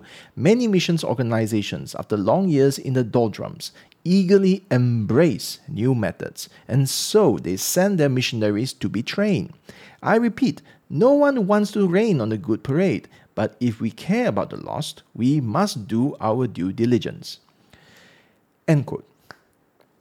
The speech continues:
Um, Rhodes worked in a population-based statistics for eight years before entering the mission field. So as he,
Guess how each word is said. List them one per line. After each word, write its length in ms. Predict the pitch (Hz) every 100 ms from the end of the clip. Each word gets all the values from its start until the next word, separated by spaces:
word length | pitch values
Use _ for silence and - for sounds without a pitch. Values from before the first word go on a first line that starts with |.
| _ - _ _ _ -
Um, 400 | 120 123 127 123
Rhodes 420 | 110 156 233 -
worked 420 | 113 135 131 - -
in 260 | - 107 104
a 60 |
population-based 880 | 104 127 - 120 127 147 131 110 113
statistics 580 | - - 175 - 123 -
for 180 | - 98 123
eight 160 | 120
years 400 | 101 78 131 -
before 400 | - 113 127 127 -
entering 600 | 107 113 - 110 113 110
the 140 | 101
mission 360 | 98 107 - 87
field. 460 | - 170 113 - -
So 280 | - 90
as 280 | - 71 -
he, 240 | - -